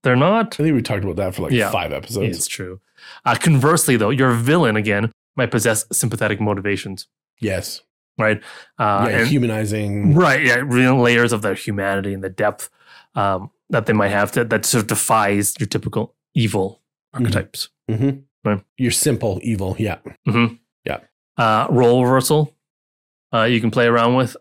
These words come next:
Speaker 1: Um, again, playing around with the roles and expectations of characters. Um, and you do that too, right?
Speaker 2: Mm,
Speaker 1: Like, like
Speaker 2: mm-hmm.
Speaker 1: your typical class slash party role archetypes, like, oh, a fighter is a, the frontline tanky type fighter,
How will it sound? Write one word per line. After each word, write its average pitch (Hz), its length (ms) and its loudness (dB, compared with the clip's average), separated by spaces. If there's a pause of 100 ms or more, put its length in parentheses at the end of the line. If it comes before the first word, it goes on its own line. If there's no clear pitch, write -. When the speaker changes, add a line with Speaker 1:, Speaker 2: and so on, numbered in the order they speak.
Speaker 1:
Um, 104 680 -2
again, 120 300 0
playing 120 300 0
around 113 240 2
with 107 200 0
the 110 80 -2
roles 110 380 2
and 104 80 0
expectations 101 760 -6
of - 200 -18
characters. - 600 -14 (580)
Um, 98 460 -2 (240)
and 135 180 0
you 110 60 0
do 107 80 2
that 113 160 2
too, 117 100 2
right? 104 160 2
Speaker 2:
Mm, 98 40 -2
Speaker 1:
Like, 107 180 0
like - 200 0
Speaker 2:
mm-hmm. 113 80 0
Speaker 1:
your 110 100 0
typical 107 380 -2
class - 400 0
slash - 560 -2 (220)
party 110 380 0
role 120 300 0
archetypes, 139 460 -4
like, 101 240 -6 (500)
oh, 117 100 2
a 101 40 2
fighter 117 560 0 (440)
is 101 380 0 (400)
a, 104 340 0 (720)
the 135 200 -4
frontline 110 580 0
tanky 107 340 -4
type 101 160 -8
fighter, - 240 -14